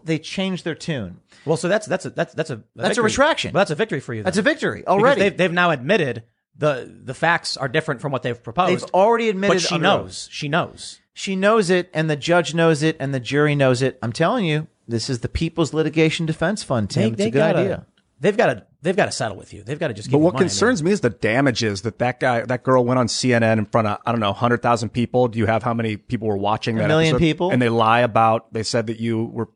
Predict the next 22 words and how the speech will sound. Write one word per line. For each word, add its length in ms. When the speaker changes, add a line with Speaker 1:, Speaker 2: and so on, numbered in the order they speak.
Speaker 3:
spreading 340
false 320
information 380
Speaker 2:
Bro, 100
this 140
Speaker 3:
on 40
Speaker 2:
is 60
Speaker 3:
Twitter. 140
Speaker 2:
what 40
they 120
did 180
to 80
me 240
when, 140
when 180
I 60
got 140
invited 280
to 60
the 80
White 200
House. 460